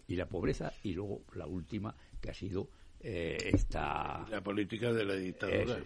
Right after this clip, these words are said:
Speaker 1: es,
Speaker 2: de
Speaker 1: eh,
Speaker 2: Primo de
Speaker 1: la
Speaker 2: Rivera.
Speaker 1: política de Rivera. Bueno, traza con un enfoque multidisciplinar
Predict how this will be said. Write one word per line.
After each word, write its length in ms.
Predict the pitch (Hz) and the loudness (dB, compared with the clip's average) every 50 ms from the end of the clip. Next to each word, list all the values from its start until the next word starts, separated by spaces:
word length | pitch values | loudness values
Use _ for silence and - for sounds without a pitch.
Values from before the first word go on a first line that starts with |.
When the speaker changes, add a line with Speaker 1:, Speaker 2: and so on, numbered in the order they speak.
| - - - | -8 -12 -10
Speaker 1:
es, 80 | - | -6
Speaker 2:
de 60 | - 101 | -6 -6
Speaker 1:
eh, 20 | |
Speaker 2:
Primo 280 | - - 110 110 98 101 | -4 -2 -2 -2 -2 -2
de 100 | 95 87 | -2 -2
Speaker 1:
la 60 | 80 | -2
Speaker 2:
Rivera. 220 | 92 - - 110 117 117 73 | -2 -2 -2 -2 -2 -2 -4
Speaker 1:
política 0 | |
de 220 | 71 - 60 - | -6 -8 -10 -10
Rivera. 220 | - - - - - - | -8 -8 -6 -4 0 4
Bueno, 200 | 135 120 107 - - - - - - | 4 4 4 2 -6 -12 -12 -4 2
traza 360 | - 135 113 92 - 78 - - - - - - - | 4 4 4 4 2 0 0 -2 -6 -12 -20 -6 -2
con 200 | - 104 117 127 | 2 4 4 4
un 160 | 143 - - - - | 4 2 4 4 4
enfoque 440 | 95 95 - - 101 95 - - 95 | 6 4 4 2 0 0 0 0 0
multidisciplinar 1000 | 90 87 92 98 92 92 - 92 85 82 - - 87 82 78 85 82 92 117 147 | 2 2 2 4 6 6 6 6 4 2 -2 -4 -4 0 0 0 2 0 -2 -4